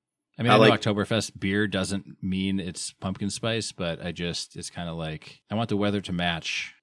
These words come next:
Speaker 2: Right. We, we can get into this later,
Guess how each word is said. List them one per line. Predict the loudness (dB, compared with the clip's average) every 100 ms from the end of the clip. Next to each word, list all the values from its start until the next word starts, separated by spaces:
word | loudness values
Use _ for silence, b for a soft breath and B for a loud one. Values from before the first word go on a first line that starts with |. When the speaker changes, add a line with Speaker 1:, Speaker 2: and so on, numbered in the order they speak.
| _
Speaker 2:
Right. | 4 6 6 4 0
We, | 2 2 6
we | 6
can | 8 8
get | 8
into | 8 8 8
this | 8 6 -2
later, | 0 6 6 6 4 0